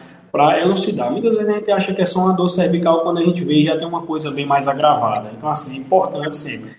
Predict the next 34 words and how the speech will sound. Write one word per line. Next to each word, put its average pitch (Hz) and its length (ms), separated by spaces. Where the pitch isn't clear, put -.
Notou 160 360
algo 185 240
diferente, 135 840
notou 147 240
uma 185 160
dor 151 220
que 156 120
é 139 140
mais 175 300
constante 151 760
ali, 139 280
que 151 120
sempre 202 460
tem 185 160
aparecido, 147 760
procure 220 280
um 208 80
profissional 180 440
habilitado. 147 600
Vá 156 120
a 196 120
uma 190 120
consulta, 139 720
vá 156 140
a 175 100
uma 170 120
emergência. 131 540
Principal, 226 720
o 233 80
ideal 190 320
sempre 180 380
é 175 40
o 175 140
consultório. - 560